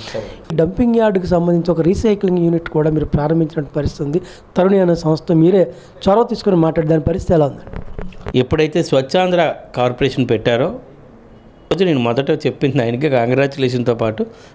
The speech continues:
Speaker 2: పార్వతీపురం పట్టణంలో కొన్ని వేల స-, కొన్ని వేల, ఆ, లైక్ మూడు,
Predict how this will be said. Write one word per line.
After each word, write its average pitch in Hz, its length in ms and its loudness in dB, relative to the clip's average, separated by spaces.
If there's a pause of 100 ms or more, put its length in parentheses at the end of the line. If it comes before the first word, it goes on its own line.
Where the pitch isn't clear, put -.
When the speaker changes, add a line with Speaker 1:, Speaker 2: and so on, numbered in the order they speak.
(180)
Speaker 2:
పార్వతీపురం 160 640 2
పట్టణంలో 143 480 -2
కొన్ని 131 260 0
వేల 120 320 2
స-, 147 200 -8 (640)
కొన్ని 123 180 0
వేల, 123 400 2 (840)
ఆ, 110 640 0
లైక్ 117 260 -2
మూడు, 123 320 0